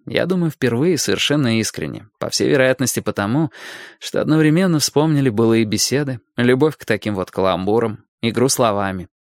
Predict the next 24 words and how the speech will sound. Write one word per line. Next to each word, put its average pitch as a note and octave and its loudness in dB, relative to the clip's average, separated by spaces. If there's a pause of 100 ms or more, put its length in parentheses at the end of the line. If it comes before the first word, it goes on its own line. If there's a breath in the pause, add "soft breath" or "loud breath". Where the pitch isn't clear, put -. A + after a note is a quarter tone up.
(160)
потому G2 -4
что - -2
оба A#2+ -2
понимали, A2+ -2 (160)
эта C#3+ -6
встреча B2 -4
близится G#2+ -2
к - -20
концу, G#2+ -2 (720 loud breath)
и - 0
если D3 0
они, C3+ 2 (220)
каждый A#2 0
со G#2+ -2
своей A#2 2
стороны, G#2+ 0 (180)
не C3+ 4
нашли C#3+ 2
друг B2 0
в A2+ -4
друге B2 0
того, A#2+ 0
что G#2+ -2
ожидали, F2+ -6